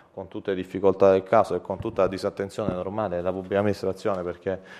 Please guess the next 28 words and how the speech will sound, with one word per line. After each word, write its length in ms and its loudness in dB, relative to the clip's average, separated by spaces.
le 80 -2
attività 340 4
da 80 6
fare 460 4
sono 200 -4
sempre 300 -4
tante, 320 0
le 80 -2
ordinarie, 420 -4
figuriamoci 540 -6
quelle 160 -4
aggiuntive, 640 0
e 760 4
per 380 10
monitorare 1000 4
e 60 -8
quindi 240 -2
avere 240 6
un 80 0
controllo 520 4
reale 280 4
di 120 -4
gestione 540 -2
anche 560 2
della 680 4
percezione 640 0
che 100 2
ha 460 4